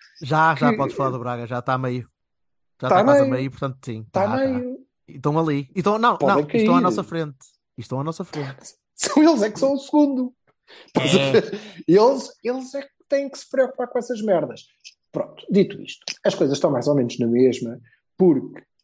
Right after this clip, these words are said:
Speaker 2: eh, sobretudo para o Braga, porque de facto se o Benfica escorregar, eh,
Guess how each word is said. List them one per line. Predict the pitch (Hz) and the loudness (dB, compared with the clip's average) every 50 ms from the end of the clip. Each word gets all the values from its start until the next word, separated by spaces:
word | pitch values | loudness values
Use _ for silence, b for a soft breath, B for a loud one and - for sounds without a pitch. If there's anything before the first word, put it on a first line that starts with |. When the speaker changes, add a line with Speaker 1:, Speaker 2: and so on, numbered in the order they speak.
| _ _ | _ _
Speaker 2:
eh, | 160 147 147 143 139 135 135 131 131 120 123 127 127 123 _ | 0 2 4 4 4 2 2 0 -4 -8 -14 -18 -20 -20 _
sobretudo | - - 139 120 127 147 143 143 | -4 -4 -4 0 -2 -4 -4 -2
para | - - 143 | 0 0 2
o | 143 | 2
Braga, | 131 127 131 147 143 131 120 120 123 131 131 _ _ _ _ _ _ _ | 4 2 2 2 0 0 -2 -4 -10 -14 -16 _ _ _ _ _ _ _
porque | - - 320 - - - | -4 -4 -4 -4 -4 -6
de | - | -4
facto | - 170 - - - | -4 -4 -4 -6 -12
se | - | -6
o | 165 | -4
Benfica | 165 - - - 147 | -4 -4 -2 -4 -8
escorregar, | - - - - - - 139 139 147 151 151 147 131 135 135 - _ _ _ - | -8 -8 -10 -12 -6 0 4 4 6 6 4 2 -2 -6 -10 -12 _ _ _ -6
eh, | 143 139 139 135 135 127 123 123 | -4 -2 0 0 0 -2 -2 -6